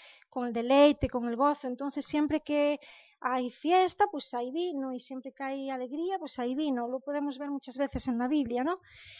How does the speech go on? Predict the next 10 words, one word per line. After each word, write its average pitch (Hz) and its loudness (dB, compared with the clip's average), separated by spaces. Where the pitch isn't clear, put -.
Entonces, 311 6
eh, 277 10
lo 262 8
que 277 10
ella 339 10
está 359 8
diciendo 381 6
es, 294 8
eh, 247 8
s-, - -10